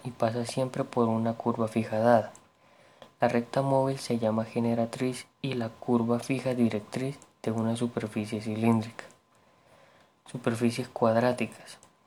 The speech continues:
Además de los cilindros, existen otras formas geométricas en el espacio. Para ser precisos, hay seis superficies especiales que describen fenómenos reales muy frecuentemente.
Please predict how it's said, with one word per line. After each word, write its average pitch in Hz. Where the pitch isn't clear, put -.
Además 120
de 139
los 139
cilindros, 120
existen 123
otras 127
formas 127
geométricas 117
en 110
el 104
espacio. -
Para 120
ser 120
precisos, 139
hay 127
seis 139
superficies 123
especiales 127
que 123
describen 123
fenómenos 117
reales 117
muy 131
frecuentemente. 113